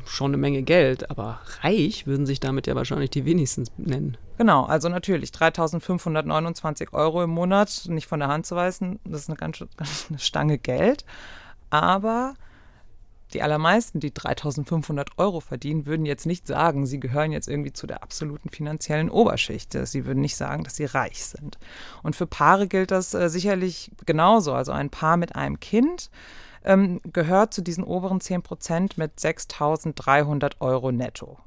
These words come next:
Speaker 2: Klar, das klingt nach wahnsinnig viel Geld netto, aber jetzt, ähm, auf zwei, äh, Köpfe runtergerechnet, das sind auch, äh, nur gut, äh, se-, dreitausend Euro Einkommen netto pro Monat,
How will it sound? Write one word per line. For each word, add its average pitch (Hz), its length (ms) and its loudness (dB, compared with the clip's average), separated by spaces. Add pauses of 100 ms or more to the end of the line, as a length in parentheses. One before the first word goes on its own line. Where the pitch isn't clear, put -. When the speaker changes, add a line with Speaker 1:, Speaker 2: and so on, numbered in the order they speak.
(100)
Speaker 2:
Klar, 190 260 2
das - 140 -6
klingt - 340 -6 (260)
nach 131 300 -8
wahnsinnig 175 640 0
viel 147 220 -6
Geld 175 580 0
netto, 175 640 -2
aber 151 320 0
jetzt, 139 220 -6
ähm, 143 340 -4
auf 143 320 -2 (560)
zwei, 147 460 4
äh, 143 200 0
Köpfe - 360 -2
runtergerechnet, 180 960 -2
das 160 100 -4
sind 165 160 -4
auch, 190 380 0
äh, 151 200 0
nur 151 280 0
gut, - 340 -4
äh, 147 300 -2
se-, - 240 -6
dreitausend 151 800 -2
Euro 151 640 0 (1400)
Einkommen 190 380 4
netto 220 560 0
pro - 180 -2
Monat, 185 580 2